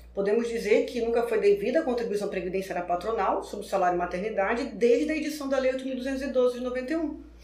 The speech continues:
Então, resta às empresas e demais empregadores, que, logicamente,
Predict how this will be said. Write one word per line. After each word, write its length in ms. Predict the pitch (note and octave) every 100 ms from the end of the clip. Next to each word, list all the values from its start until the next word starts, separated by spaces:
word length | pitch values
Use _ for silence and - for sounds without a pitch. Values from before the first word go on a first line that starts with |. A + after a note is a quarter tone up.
| - -
Então, 220 | G3 C4 C#4+
resta 360 | A#3 C#4+ D4+
às 100 | C4+
empresas 680 | G#3+ G3+ E3+ F#3+ C#4+ B3+ F3
e 60 | F#3+
demais 300 | F#3+ F#3+ G3
empregadores, 880 | G3+ F3+ E3 E3+ A3 B3 - - -
que, 100 | F#3+
logicamente, 880 | F#3+ F#3 G3+ G3 F3+ D#3+ - D3+